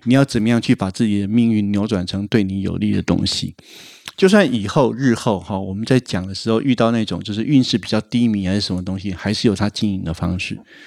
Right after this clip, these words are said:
有很多人在运势低迷的时候，还是一样走得非常好，过得非常顺利。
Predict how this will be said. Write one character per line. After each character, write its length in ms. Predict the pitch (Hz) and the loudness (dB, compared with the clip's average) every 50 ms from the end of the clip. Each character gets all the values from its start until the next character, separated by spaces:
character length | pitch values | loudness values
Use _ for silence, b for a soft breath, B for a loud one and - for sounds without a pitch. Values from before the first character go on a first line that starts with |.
| B B B | B B B
有 100 | - 143 139 | 0 2 4
很 140 | 147 123 | 4 4
多 200 | 120 143 139 131 | 4 4 4 4
人 120 | 120 110 113 | 2 2 0
在 140 | 139 135 131 | 0 2 4
运 200 | 143 151 139 131 | 4 4 4 4
势 220 | - - 143 131 | 4 2 2 2
低 260 | 123 - - 127 127 | 2 2 4 4 6
迷 160 | 123 113 101 | 6 4 4
的 80 | 92 92 | 2 0
时 140 | 90 - 113 | 0 0 0
候， 80 | 110 | 0
还 160 | 95 101 104 101 | 2 0 -2 -2
是 120 | - 117 | -2 -2
一 60 | 113 | 0
样 160 | 107 104 104 | 0 0 0
走 160 | 101 - 95 92 | 0 -2 -2 -2
得 100 | 90 90 | -2 -2
非 200 | 87 101 101 92 | 0 -2 -2 -2
常 180 | 87 87 90 | -2 -4 -4
好， 160 | - - 82 82 - | -4 -8 -10 -8 0
过 160 | - 117 104 | 2 2 2
得 100 | 92 87 | 2 0
非 160 | 82 98 98 | 0 0 -2
常 180 | 90 85 90 92 | 0 -2 -4 -2
顺 240 | - - 104 95 | 0 0 2 2
利。 140 | 92 95 98 | 2 0 -2